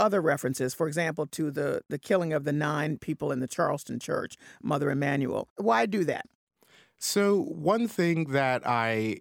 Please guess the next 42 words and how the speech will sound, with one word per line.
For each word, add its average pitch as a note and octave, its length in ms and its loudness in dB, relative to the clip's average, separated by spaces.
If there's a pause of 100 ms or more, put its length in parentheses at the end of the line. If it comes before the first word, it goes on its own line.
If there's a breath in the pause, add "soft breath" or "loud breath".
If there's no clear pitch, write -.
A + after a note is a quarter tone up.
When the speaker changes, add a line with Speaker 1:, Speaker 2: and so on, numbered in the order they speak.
(140)
Speaker 2:
I B2+ 100 0
thought G3+ 300 2
a D#3 60 2
little A#2+ 240 2
bit G#2+ 300 0
about G#2+ 560 -2
while A2+ 340 2
drafting A2 520 0
Riot B2+ 240 0
Baby G#2+ 220 0
was G2+ 260 -2
audience. C#3 640 -2 (280)
And A2+ 300 0
I A#2 120 -2
think D3+ 260 0 (480 loud breath)
you C3+ 140 2
know, B2+ 100 4
the, B2 160 4
the A#2+ 160 0
question E3+ 420 0
of A2 160 0
audience B2 560 2
at A#2 160 -2 (180)
this A2 460 0
stage, A2 760 -2
and G#2 440 -4
I G#2 120 -4
think A#2 320 -4
in G#2 300 -4
this A2+ 340 -2 (300 loud breath)
day A2+ 220 2
and A2+ 80 2
age A2 300 0
in G#2+ 160 -4
particular, B2+ 580 0
given A2 320 0
recent A2+ 320 -2
controversies G#2 720 -2
in G2+ 240 -4
the G2+ 60 -4
publishing C3+ 440 -2
industry, G2+ 580 -6